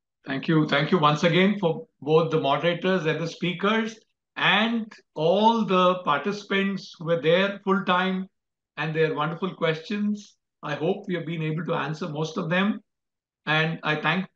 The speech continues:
thank one and all. And I would also like to remem-, remind that these sessions are available on Medgami, and you can easily, or the I H R S website,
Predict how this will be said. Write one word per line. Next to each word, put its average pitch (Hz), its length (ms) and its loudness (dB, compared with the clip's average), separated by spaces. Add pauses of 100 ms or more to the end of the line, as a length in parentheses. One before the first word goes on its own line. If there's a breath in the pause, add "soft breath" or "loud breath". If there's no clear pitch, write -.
(240)
thank 185 280 -2
one 170 300 0
and 185 140 0
all. 180 340 4
And 185 380 0
I 180 100 -2
would 180 140 0
also 196 220 2
like 220 180 -2
to 196 60 -8
remem-, 202 480 -2
remind 190 580 0
that 185 320 0 (480)
these 208 200 -2
sessions 214 440 -2
are 175 180 2
available 233 560 2 (320)
on 175 300 -4
Medgami, 202 680 -2
and 180 120 -4
you 180 100 -8
can - 180 -8
easily, 190 640 -4 (140)
or 170 260 2
the 156 120 -2
I 147 140 2
H - 120 -4
R 175 160 2
S 165 100 -4
website, 190 640 0